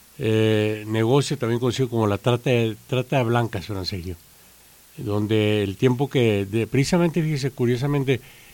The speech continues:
el tiempo que desaparecieron las jovencitas, las mujeres de Juárez, como les llamaban,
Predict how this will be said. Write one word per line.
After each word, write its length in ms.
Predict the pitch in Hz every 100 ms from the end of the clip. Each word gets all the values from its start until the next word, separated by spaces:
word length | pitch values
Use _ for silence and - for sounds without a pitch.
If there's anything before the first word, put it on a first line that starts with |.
| -
el 160 | 113 107
tiempo 420 | - 143 139 147
que 120 | 143
desaparecieron 960 | 117 101 110 107 101 92 131 143 139 113
las 180 | 110 -
jovencitas, 680 | 131 107 104 92 135 135
las 140 | 113 104
mujeres 380 | 101 101 123 123
de 60 |
Juárez, 420 | - 131 131 110
como 160 | - 107
les 120 | 101
llamaban, 460 | 101 107 127 110